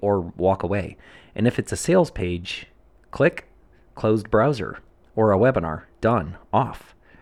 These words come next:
This is why it's so important to speak to the right, the emotional side of the brain. You have to get friendly with that side, so when you come to the sale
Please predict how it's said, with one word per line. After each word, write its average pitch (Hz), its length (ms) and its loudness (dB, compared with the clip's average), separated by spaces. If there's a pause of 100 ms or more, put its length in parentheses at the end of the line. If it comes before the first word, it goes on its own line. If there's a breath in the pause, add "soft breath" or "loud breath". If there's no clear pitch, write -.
(440 soft breath)
This 127 180 -2
is 160 100 -4
why 127 180 2
it's - 220 -2
so 107 380 0
important 95 540 -4
to 85 100 -6
speak - 460 -8
to - 120 -16
the 87 120 -4
right, 92 420 -4 (300)
the 92 100 -2
emotional 90 540 -2
side - 260 -8
of - 40 -16
the 73 60 -10
brain. 73 380 -10 (480 loud breath)
You 120 160 0
have 120 480 -4
to 123 100 -8
get 101 240 -2
friendly 110 480 -2
with 85 200 -6
that 87 180 -2
side, 117 400 -2
so - 180 -4
when 104 220 0
you 101 100 0
come 120 320 -2
to 98 120 -2
the 90 100 -6
sale 107 680 0